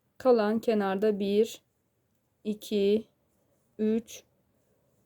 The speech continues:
dört tane düzümü ördüm. Bakın. İkinci sıramızın, yani birinci modeli tamamladık. İkinci modelinde kurulumunu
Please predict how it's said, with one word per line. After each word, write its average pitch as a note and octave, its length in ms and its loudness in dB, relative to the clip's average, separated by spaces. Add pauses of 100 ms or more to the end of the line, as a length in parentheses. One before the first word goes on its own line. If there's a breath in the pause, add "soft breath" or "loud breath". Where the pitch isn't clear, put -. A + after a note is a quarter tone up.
(140)
dört G#3+ 320 2
tane G#3 380 -2
düzümü G#3 380 0
ördüm. F3 480 -4 (440)
Bakın. G#3+ 300 -6 (1800)
İkinci B3+ 420 0
sıramızın, G#3+ 460 4
yani A3 340 2
birinci B3+ 240 4
modeli G3+ 320 2
tamamladık. B3 640 4
İkinci B3+ 400 2
modelinde G#3 720 4 (420)
kurulumunu A#3 800 2